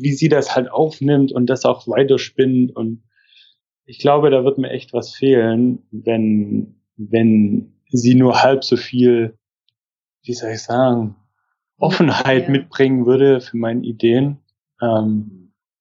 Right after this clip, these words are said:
Speaker 1: doch das, und sie ist halt eine super Powerfrau, das, ja, das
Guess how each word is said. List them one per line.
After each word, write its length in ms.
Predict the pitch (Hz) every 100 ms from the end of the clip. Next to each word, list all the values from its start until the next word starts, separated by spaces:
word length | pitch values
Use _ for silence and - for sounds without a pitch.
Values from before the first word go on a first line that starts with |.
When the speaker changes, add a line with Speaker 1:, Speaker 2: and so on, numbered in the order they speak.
| _ -
Speaker 1:
doch 140 | - -
das, 260 | 120 -
und 220 | - 131 120
sie 120 | 135
ist 140 | 123
halt 100 | 131 127
eine 120 | 113
super 340 | 120 131 117
Powerfrau, 680 | - 127 120 113 - 113 113
das, 460 | 113 - - - _ _ _ _ _ _ _ _ _
ja, 460 | 120 110 104 101 -
das 500 | 104 - - -